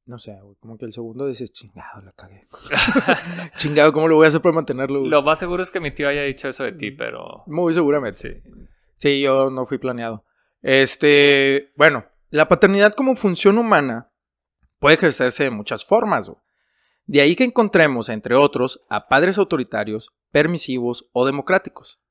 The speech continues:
Speaker 1: lo que implica diferentes tipos de crianza,
Speaker 2: Sí.
Speaker 1: comportamientos o actitudes que toman los padres hacia sus hijos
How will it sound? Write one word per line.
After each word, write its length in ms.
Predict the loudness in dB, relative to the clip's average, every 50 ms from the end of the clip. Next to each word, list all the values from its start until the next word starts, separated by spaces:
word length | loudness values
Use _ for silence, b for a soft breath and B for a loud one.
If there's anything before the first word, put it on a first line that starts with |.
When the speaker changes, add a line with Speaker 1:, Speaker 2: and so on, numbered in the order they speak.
| _ -12
Speaker 1:
lo 140 | -10 -8
que 80 | -6 -6
implica 320 | -4 -2 -2 -2 0 -2
diferentes 600 | 0 0 -2 -2 0 2 2 2 2 0 -4 -6 -6
tipos 300 | -8 -6 -2 -2 0 0
de 100 | 0 -2
crianza, 540 | 0 0 2 2 2 0 0 -2 -2 -2 -2
Speaker 2:
Sí. 60 | -4
Speaker 1:
comportamientos 600 | -6 -8 -6 -8 -6 -6 -6 -6 -6 -8 -8 -8 -8
o 20 |
actitudes 600 | -6 -6 -6 -6 -4 -4 -2 0 0 -2 -2 -4
que 120 | -8 -14 -12
toman 260 | -10 -10 -10 -8 -10
los 120 | -10 -10 -8
padres 460 | -8 -6 -6 -6 -8 -10 -12 -14 _ -2
hacia 500 | 0 2 2 2 0 -2 -2 -2 -4 -6
sus 300 | -10 -12 -14 -12 -10 -8
hijos 380 | -10 -8 -8 -8 -10 -10 -12